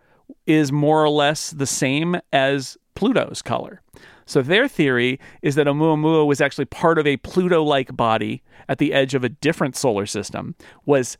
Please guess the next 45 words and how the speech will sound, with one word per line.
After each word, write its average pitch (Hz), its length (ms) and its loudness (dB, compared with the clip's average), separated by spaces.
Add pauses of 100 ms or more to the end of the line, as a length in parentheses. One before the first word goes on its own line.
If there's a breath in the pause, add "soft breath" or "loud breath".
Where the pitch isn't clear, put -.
(140 soft breath)
that 175 180 2
body 170 160 2
was 143 160 -2
hit - 360 -2
by 147 140 2
an 123 140 0
asteroid, 117 760 -2 (320 loud breath)
and 147 160 2
this 156 160 2 (280)
piece 190 500 -2
of 143 180 0
that 127 240 0
planet 143 480 0 (220 soft breath)
was 139 180 2
ejected 156 520 0
by 143 160 2
the 139 160 -2
impact 120 560 -4 (200 loud breath)
and 147 320 -4
then 147 200 2
spent 143 340 0
half 143 300 -2
a 143 40 0
billion 135 400 2
years 120 540 0 (380 loud breath)
just 131 200 0
kind 131 240 0
of 117 60 2
motoring 127 560 0
along 131 680 0 (120)
w-, 135 200 -8
with 123 240 -2
its 117 160 -6
little 120 160 -2
chunky 123 320 -6
self 123 580 0 (340 loud breath)
until 139 460 2
it 135 180 -2
got 120 340 0
to 127 200 -2
our 117 160 -2
solar 165 300 2
system. 110 420 -6
And 120 120 -6
over 165 440 2